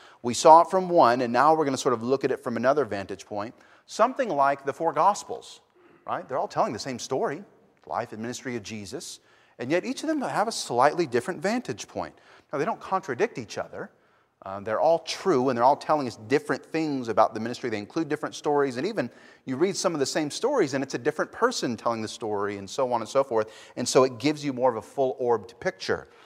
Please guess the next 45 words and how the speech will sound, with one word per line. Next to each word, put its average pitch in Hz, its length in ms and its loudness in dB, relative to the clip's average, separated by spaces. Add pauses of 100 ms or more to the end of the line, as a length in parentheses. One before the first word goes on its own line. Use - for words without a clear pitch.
(240)
That's - 180 -6
what 202 120 6
we're 190 80 0
seeing 170 240 -2
in 143 80 0
chapter - 500 2
eight. 107 320 -2
So 104 320 0 (240)
if 110 100 -2
these 123 200 -2
things 175 200 -2
sound 143 240 0
somewhat 135 200 -8
familiar, 139 420 -2
well, 131 120 -6
they're 151 100 -6
supposed - 420 -6
to. 87 100 -14 (640)
Uh, 78 160 -12
that's 85 240 -12
the 107 60 -8
way 101 100 -2
it's 92 140 -8
supposed - 260 -2
to 90 60 -20
be. 80 120 -16 (300)
So 147 140 4
let's 226 120 2
go 302 140 8
to 220 80 6
chapter 147 400 6
eight 131 180 4
and 110 200 -6
read 143 180 -2
it 143 100 -2
together. 101 460 0
We'll 104 140 0
look 123 160 -2
through 165 100 -2
the 175 80 6
whole 208 220 6
of 92 100 0
it, 87 160 -8
God 92 160 -2
willing. 165 320 4